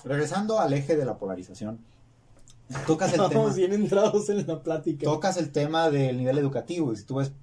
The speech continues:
Speaker 1: me regreso al, al ejemplo de Estados Unidos. Tú ves la gente que votó por Donald Trump y son gente que tiene menos estudios. Eso, eso es una realidad. Pero también son gente que les conviene mucho, por ejemplo, pagar menos impuestos,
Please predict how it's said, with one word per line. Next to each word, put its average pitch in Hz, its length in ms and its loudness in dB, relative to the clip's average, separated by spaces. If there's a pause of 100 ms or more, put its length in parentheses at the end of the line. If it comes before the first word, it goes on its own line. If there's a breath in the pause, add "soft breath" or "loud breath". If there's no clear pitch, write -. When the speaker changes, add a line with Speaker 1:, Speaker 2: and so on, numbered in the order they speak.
Speaker 1:
me 123 140 -4
regreso 139 280 0
al, 180 140 2
al 147 120 0
ejemplo 143 300 0
de 139 60 0
Estados 139 280 -2
Unidos. 113 400 -6
Tú 147 80 -4
ves 170 140 2
la 175 100 -2
gente 170 380 -4
que 156 100 -4
votó 139 400 -4
por 127 140 -8
Donald 127 260 -6
Trump 135 320 -4 (460 soft breath)
y 110 460 -4
son 135 140 -2
gente 147 240 -4
que 135 80 -4
tiene 135 240 -2
menos 110 200 -8
estudios. 120 500 -6 (360)
Eso, 160 280 -6
eso 185 220 -2
es 175 80 -6
una 147 160 -2
realidad. 104 340 -4 (840)
Pero 131 400 0 (380 soft breath)
también 131 240 0
son 185 140 -2
gente 180 540 -4 (260 soft breath)
que 131 120 -2
les 135 220 0
conviene 147 600 0
mucho, 170 500 -2 (260 soft breath)
por 165 120 0
ejemplo, 156 220 -2
pagar 156 320 2
menos 143 240 0
impuestos, 160 1160 2